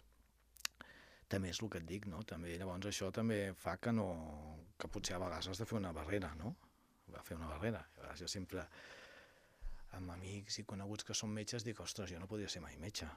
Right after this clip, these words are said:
perquè, home, ostres, eh, si un error teu, doncs, en derivés, doncs, no sé, ho passaria molt malament,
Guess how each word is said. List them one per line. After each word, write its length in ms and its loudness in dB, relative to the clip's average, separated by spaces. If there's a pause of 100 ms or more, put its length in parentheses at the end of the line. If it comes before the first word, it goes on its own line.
(180)
perquè, 320 -6 (480)
home, 160 -6 (240)
ostres, 460 -4 (100)
eh, 40 -8 (680)
si 280 -4 (880)
un 180 0
error 320 -2 (100)
teu, 300 2
doncs, 400 -4
en 140 -6
derivés, 520 -4
doncs, 280 -10 (760)
no 120 -6
sé, 140 -2
ho 60 -10
passaria 300 2
molt 140 8
malament, 340 0